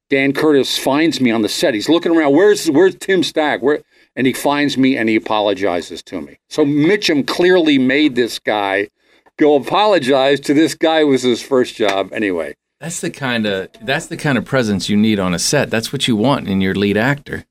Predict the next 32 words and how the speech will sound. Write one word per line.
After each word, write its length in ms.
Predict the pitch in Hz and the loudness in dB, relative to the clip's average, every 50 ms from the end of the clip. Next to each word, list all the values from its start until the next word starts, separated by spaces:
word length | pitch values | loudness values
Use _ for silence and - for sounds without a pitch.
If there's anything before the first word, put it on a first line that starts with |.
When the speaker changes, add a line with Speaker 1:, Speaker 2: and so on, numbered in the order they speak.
| _ _ - | _ _ -10
Speaker 2:
to 100 | - - | -6 -4
set 280 | - - 120 113 - - | -2 0 -2 -2 -2 -2
that 200 | 101 95 87 - | -4 -4 -4 -4
tone. 300 | - - 147 127 - - | -4 -2 -2 -2 -4 -2
Speaker 1:
Yes. 380 | 131 117 - - - - - _ _ - | -2 -2 -2 -2 -8 -16 -20 _ _ -8
Speaker 2:
Yeah. 120 | - 156 123 | -4 -2 0
Speaker 1:
To 100 | - 131 | 2 2
not 280 | 123 127 120 117 117 | 2 2 0 -2 -2
let 180 | 117 107 101 - | -2 -2 -2 0
those 160 | - 104 98 | 0 -2 -2
shenanigans 720 | - - 113 101 98 95 92 92 - 160 151 87 - - - | 0 -2 0 0 0 0 0 0 0 0 0 -2 -4 -6 -6
Speaker 2:
Yeah. 80 | 87 | -6
Speaker 1:
go. 160 | 73 64 - _ _ _ _ _ _ - - - | -6 -6 -10 _ _ _ _ _ _ -12 -4 -2
Okay. 520 | 143 160 170 - 175 151 127 101 - - _ _ _ _ _ _ _ _ _ _ _ _ - - - - _ - | 0 0 0 0 0 0 0 -2 -4 -6 _ _ _ _ _ _ _ _ _ _ _ _ -20 -20 -20 -18 _ -4
Now, 440 | 123 131 147 160 151 120 82 - - _ _ - | -2 0 0 0 0 -2 -4 -8 -12 _ _ -6
we're 100 | - 120 | -4 -2
gonna 160 | 113 131 139 | 0 2 2
get 200 | 135 135 160 180 180 | 2 2 0 0 2
to 80 | 175 | 2
that 180 | 160 135 123 113 | 2 2 0 0
voice 380 | - 104 107 113 120 117 - - | 0 2 2 2 2 0 0 -2
in 80 | 107 | -2
a 40 | 98 | -2
second 540 | - - 135 120 110 - 92 87 90 90 - _ _ _ _ _ - - | -2 -2 -2 -2 -2 -2 -4 -4 -4 -4 -8 _ _ _ _ _ -14 -10
because 420 | 117 110 - 135 127 113 - - | -6 -4 0 0 0 0 -2 -4
he's 220 | - 139 123 - | -4 -2 -2 -2
part 300 | - - - 165 160 156 | -2 -2 0 2 2 2
of 80 | 143 - | 2 0
my 140 | 120 123 120 | 0 0 2
intro 460 | 135 175 202 190 - - 113 98 95 | 2 0 0 -2 0 0 2 2 2
as 120 | 104 101 | 0 0
well. 260 | 123 160 143 113 - | 0 0 0 0 -2